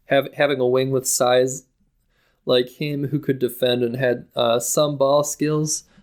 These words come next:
maybe, maybe believed he had more than he, than he was able to prove useful in an N B A setting, but I still thought he was an interesting prospect, and I think he's, he was a good get for the Rockets. Now for the new additions, we brought in,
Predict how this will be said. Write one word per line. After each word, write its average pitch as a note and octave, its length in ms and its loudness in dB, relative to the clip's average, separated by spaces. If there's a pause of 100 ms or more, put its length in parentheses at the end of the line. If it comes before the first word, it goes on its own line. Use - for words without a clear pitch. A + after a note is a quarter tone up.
(180)
maybe, C3 400 2
maybe C#3+ 280 4
believed D3 340 4
he B2+ 160 2
had C3+ 240 4
more C#3 300 4
than B2+ 160 2
he, B2+ 420 2
than C3 140 2
he C3 120 4
was B2 200 2
able B2 240 2
to A#2+ 340 2 (420)
prove C3+ 360 0 (100)
useful B2 560 2
in A2+ 100 2
an A2+ 100 0
N A2+ 120 2
B G#2+ 180 0
A G#2 80 4
setting, A#2 560 2
but G#2 280 0 (640)
I B2 100 2
still A#2+ 260 0
thought A2+ 180 4
he A2+ 60 2
was A2+ 140 2
an A#2 60 0
interesting A2 520 -2 (100)
prospect, F#3+ 540 2
and D#3 80 0
I D3 80 4
think D3+ 200 -2
he's, C#3 220 2
he C#3 140 -2
was C3 100 2
a A#2+ 60 2
good A#2 100 2
get G#2 180 -2
for - 120 -4
the F#2+ 80 -4
Rockets. - 520 -4 (460)
Now F3 220 2
for F3 160 0
the C#3 80 0
new C#3 180 4
additions, B2+ 580 2
we A#2 300 2 (140)
brought A#2+ 320 2
in, A#2+ 340 -2